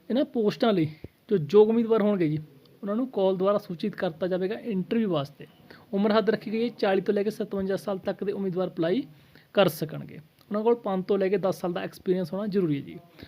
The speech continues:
ਕੰਪਿਊਟਰ ਆਦਿ ਵੀ ਚੰਗੀ ਜਾਣਕਾਰੀ ਹੋਣਾ ਜ਼ਰੂਰੀ ਹੈ ਜੀ। ਜੋ ਸੈਲਰੀ ਹੈ ਸਕੂਲ ਰੂਲ ਦੇ ਅਨੁਸਾਰ ਤੁਹਾਨੂੰ ਦਿੱਤੀ ਜਾਵੇਗੀ। ਜੋ ਅਨਕੰਪਲੀਟ ਐਪਲੀਕੇਸ਼ਨ ਫਾਰਮ ਹੋਣਗੇ ਜੀ, ਜਾਂ ਫਿਰ ਮੇਲ ਦੁਆਰਾ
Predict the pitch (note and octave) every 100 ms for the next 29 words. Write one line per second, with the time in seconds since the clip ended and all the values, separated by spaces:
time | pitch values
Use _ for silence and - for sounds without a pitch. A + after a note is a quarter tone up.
0 | - F#3+ F#3+ G#3+ G#3 - F3+ F#3 G#3+ A3
1 | G#3 G3 G3 F#3+ F3+ F#3+ F3+ F#3 B3 -
2 | - - - - - - - - F3 G3
3 | D#3 C#3+ B2+ - - F#3+ - G3 G3 F#3+
4 | A3+ A#3+ A#3 - - - _ _ - -
5 | - _ - - G#3+ A3+ A3 A3 G#3+ G#3
6 | G#3 G3+ G#3 F#3+ F3 - C4+ - F#3+ F3
7 | D3 C3 D3 D3 A#3 G#3 G#3 G#3+ A3 A3+
8 | A3+ G#3+ G#3+ - A3 G#3+ G#3 G3+ F#3+ F3
9 | D#3 D#3 - _ _ E3 F3+ G#3 F#3 F#3+
10 | F#3 G3 G3+